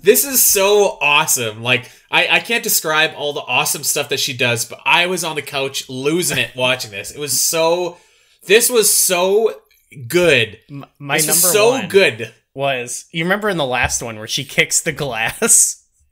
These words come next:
Speaker 2: <laughs> and it goes
Speaker 1: Oh,
Speaker 2: into the
Speaker 1: man.
Speaker 2: dogs? This had a moment like that where she's like, she throws first up in, up into the air, like, uh, she ejects, like, the magazine from her gun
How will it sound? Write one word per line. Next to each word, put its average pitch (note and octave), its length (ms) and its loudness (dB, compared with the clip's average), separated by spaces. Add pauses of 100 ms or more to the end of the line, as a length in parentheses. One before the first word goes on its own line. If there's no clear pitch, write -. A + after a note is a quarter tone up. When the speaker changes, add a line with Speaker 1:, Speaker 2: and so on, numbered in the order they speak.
(120)
Speaker 2:
<laughs> - 340 -12
and D3 220 -2
it C3+ 80 0
goes C3+ 300 -4
Speaker 1:
Oh, C3+ 180 4
Speaker 2:
into - 160 2
the C3 60 -4
Speaker 1:
man. A#2+ 80 0
Speaker 2:
dogs? C3 500 -2
This D#3 160 0
had F#3 120 2
a D#3+ 40 -6
moment D3+ 300 -6
like B2+ 180 -6
that B2+ 220 -2
where A2 340 -8 (360)
she's C#3 440 -6
like, B2+ 380 -6 (160)
she - 180 -4
throws F#3+ 680 -4 (200)
first G#3 380 -8
up D#3+ 180 -8
in, D#3 160 -10 (100)
up C#3+ 160 -10
into D3 200 -8
the A#2+ 220 -8
air, A2+ 280 -6
like, G#2+ 400 -10 (560)
uh, - 40 -18 (200)
she C3 500 -6 (300)
ejects, C#3+ 440 -2
like, D#3 180 -2
the B2 80 -8
magazine E3+ 680 -4
from C#3+ 220 -4
her B2 140 -10
gun B2+ 540 -10